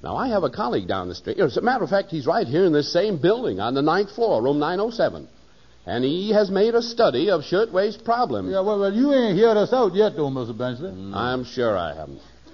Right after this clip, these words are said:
Speaker 1: But just, uh, what exactly has all this to do with your marital problem?
Speaker 2: Oh, we get into that. You see, we didn't want the laundry to know that we done such a bad job.
Speaker 1: So what did you do?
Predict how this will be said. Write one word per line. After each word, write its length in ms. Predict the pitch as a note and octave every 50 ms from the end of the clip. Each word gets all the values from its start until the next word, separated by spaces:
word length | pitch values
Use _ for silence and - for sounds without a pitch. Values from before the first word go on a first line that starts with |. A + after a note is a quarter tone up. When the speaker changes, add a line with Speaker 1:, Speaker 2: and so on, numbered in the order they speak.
| - - - - - -
Speaker 1:
But 160 | - D#3 D#3+
just, 240 | - C4 B3+ B3+ - - - -
uh, 180 | G#3+ G#3 G3+ G3
what 220 | G#3 B3 C4+ A#3+
exactly 640 | A#3+ F3+ C#3 A2+ A2+ F3+ F#3 F#3 - - D#3+ C#3+ C3+
has 160 | C3 C3+ A#2+
all 240 | B2+ C3 C3 B2+ B2+
this 120 | B2 A2+ -
to 100 | A2+ G#2
do 120 | A2 A2+
with 180 | A2 G#2 G#2 G#2
your 180 | A#2 A2 G#2
marital 480 | A2 A2 A2 G#2+ F#2+ F2 D#2 F2 D#2+ -
problem? 440 | - E2+ D#2 C#2+ - - G1+ G1+ - - -
Speaker 2:
Oh, 220 | - F#3 F#3 F3+ F#3+
we 100 | B3+ B3
get 200 | F3+ D4 D#4 A#3
into 140 | A#3+ G#3+ F#3
that. 280 | F3 G3 F#3 F3+ D#3 -
You 80 | -
see, 420 | - - C#4+ C#4 B3+ A#3+ A3+ A3 -
we 180 | F#3 G3+ C4+
didn't 280 | C#4+ C4 C4+ C4 A#3 A#3
want 220 | A#3 A#3+ A#3+ F#3
the 80 | G3 F3+
laundry 420 | F#3+ A3+ A#3 A3+ A3+ G#3 G3+ F#3+
to 80 | F3 F3
know 480 | E3 F#3 G3+ F#3+ E3+ D#3+ D#3 D#3 D3+ - - - - -
that 140 | D#3 D#3+ E3
we 120 | G3 G#3+
done 220 | F3 G3+ G3+ G3 E3
such 220 | D3+ F#3+ F3+ D3+
a 40 | D#3
bad 380 | C3+ F3+ F#3+ F#3+ F#3+ F3+ D3+ D#3+
job. 380 | G#3 G3+ D#3+ A2 E2+ C2+ - - - - - - - -
Speaker 1:
So 180 | - G#2+ A2+ A2
what 140 | B2 C3+ C3+
did 160 | C#3+ C#3+ B2+
you 120 | E3 F#3
do? 240 | E3 D3+ A2+ E2 -